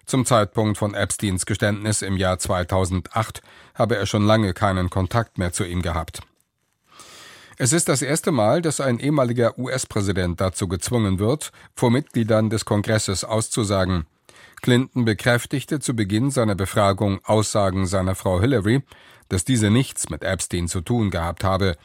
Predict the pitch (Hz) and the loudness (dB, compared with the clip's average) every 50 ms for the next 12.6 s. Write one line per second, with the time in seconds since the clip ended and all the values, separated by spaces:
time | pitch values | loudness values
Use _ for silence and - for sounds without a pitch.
0 | - - _ _ _ _ _ _ _ _ - - 85 - - 101 101 98 95 95 | -20 -20 _ _ _ _ _ _ _ _ -10 -10 -8 -6 -2 0 0 2 2 0
1 | 90 87 92 110 120 113 - 127 117 117 113 110 - - 123 110 113 107 104 113 | 0 0 0 0 0 0 0 0 0 2 2 0 0 -2 -2 0 0 2 4 4
2 | 110 104 113 110 104 - - - 107 87 80 80 82 - - 98 87 82 80 - | 2 4 2 0 0 0 -2 -4 -4 -4 -4 -4 -8 -4 -4 -4 -4 -4 -4 -2
3 | - 98 98 92 92 90 87 - - - - _ - 123 110 - 107 85 71 - | -2 -2 -2 -2 -2 -4 -4 -4 -4 -6 -8 _ -6 -8 -4 -2 -2 -2 -2 -6
4 | - - 98 82 73 - 76 69 - _ _ _ _ _ _ _ _ _ _ _ | -10 -8 -8 -8 -8 -10 -12 -14 -14 _ _ _ _ _ _ _ _ _ _ _
5 | _ _ _ _ _ _ _ _ _ _ - _ _ _ _ _ _ _ - _ | _ _ _ _ _ _ _ _ _ _ -20 _ _ _ _ _ _ _ -20 _
6 | - - - - - - - - - - - - - - - - - - - - | -20 -20 -20 -20 -20 -20 -20 -20 -20 -18 -18 -18 -20 -20 -20 -20 -20 -20 -20 -20
7 | _ _ - - 156 185 175 - 196 185 - 202 175 147 139 151 147 - - - | _ _ 2 4 4 4 4 2 0 2 2 2 2 4 4 2 2 0 0 -2
8 | 180 170 170 165 160 160 160 156 147 131 131 156 - - 175 165 - 147 139 147 | -2 0 0 -2 0 2 2 2 2 2 2 0 2 0 -2 -2 0 0 0 0
9 | 147 139 131 127 127 120 123 117 104 101 98 120 165 180 175 143 139 127 123 127 | 2 0 2 2 2 2 2 2 2 2 2 2 2 2 0 0 0 -2 0 2
10 | 120 117 120 117 104 - - 117 110 - 107 98 95 - 143 160 - 120 104 107 | 2 2 2 0 0 0 0 -2 0 0 0 0 0 0 -2 -2 0 0 0 0
11 | 120 110 104 101 101 104 101 110 113 - - 107 95 - 107 110 135 139 127 117 | 0 0 0 0 0 2 2 2 0 0 0 -2 -2 0 0 2 2 2 2 2
12 | 101 90 92 87 - - 87 82 - - - - | 2 0 0 -2 -4 -4 -4 -4 -6 -8 -10 -12